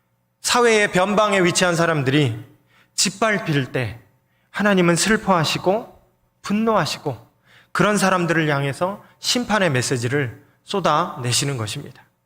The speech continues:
이번 주에 아모스를 읽었는데 아모스서에서도 이와 같은 내용이 담겨져 있습니다. 아모스는 부유했지만 정의 실현에 실패했던 이스라엘 나라에 대해서 심판을 얘기했던 선지자였습니다.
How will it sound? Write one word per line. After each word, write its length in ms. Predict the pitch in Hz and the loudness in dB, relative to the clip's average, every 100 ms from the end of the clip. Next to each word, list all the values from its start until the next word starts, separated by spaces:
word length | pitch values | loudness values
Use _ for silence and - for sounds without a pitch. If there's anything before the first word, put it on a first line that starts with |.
| _ _ - - - - | _ _ -12 -10 -8 0
이번 220 | 175 208 | 2 2
주에 160 | 208 185 | 2 2
아모스를 600 | 156 185 214 214 190 160 | 2 2 0 2 4 4
읽었는데 500 | 165 147 131 147 131 | 4 2 2 2 2
아모스서에서도 880 | 143 180 175 175 190 175 160 147 170 | 2 2 2 2 2 4 2 2 4
이와 200 | 151 160 | 4 4
같은 260 | 151 156 | 2 2
내용이 520 | 143 135 139 151 113 - - | 2 2 2 2 0 -6 -16
담겨져 400 | - 156 160 156 | -4 0 2 2
있습니다. 400 | 117 139 120 117 - _ _ - - - | 0 -2 -8 -12 -20 _ _ -20 -20 0
아모스는 760 | 147 190 - 180 190 143 - - _ _ _ _ _ _ | 2 2 2 2 2 0 -6 -16 _ _ _ _ _ _
부유했지만 1000 | - 202 262 220 175 175 151 151 117 - - - _ _ _ _ _ | 0 4 6 4 2 2 2 2 -2 -6 -16 -20 _ _ _ _ _
정의 500 | - 156 190 202 190 | 0 2 4 4 4
실현에 500 | - 196 180 160 175 | 2 2 2 4 2
실패했던 600 | 190 214 208 180 185 160 165 | 2 0 2 2 2 0 0
이스라엘 500 | 170 - 190 180 165 | -2 0 2 2 2
나라에 400 | 131 135 147 139 | 2 2 2 2
대해서 580 | 123 117 143 127 110 - _ _ - | 2 0 0 -2 -2 -14 _ _ -4
심판을 560 | - 247 214 208 165 | -2 0 0 2 2
얘기했던 580 | 139 131 127 131 135 180 | 2 2 0 0 -2 -2
선지자였습니다. 800 | 175 170 151 123 113 123 120 | -4 -2 0 -2 -2 -8 -12